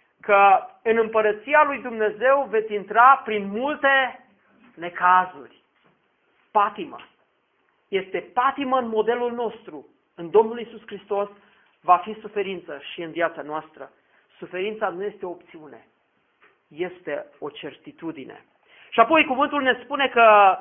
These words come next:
Domnul, după patima lui, li s-a înfățișat viu, versetul trei,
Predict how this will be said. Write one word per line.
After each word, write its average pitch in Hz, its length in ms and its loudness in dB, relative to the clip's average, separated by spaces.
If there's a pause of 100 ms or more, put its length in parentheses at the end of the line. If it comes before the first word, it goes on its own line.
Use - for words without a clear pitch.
(120)
Domnul, 254 440 4
după 185 220 -2
patima 247 460 4
lui, 220 380 0 (320)
li 277 240 0
s-a 294 160 10
înfățișat 254 640 4
viu, 240 460 0
versetul 233 440 -4
trei, 202 520 -2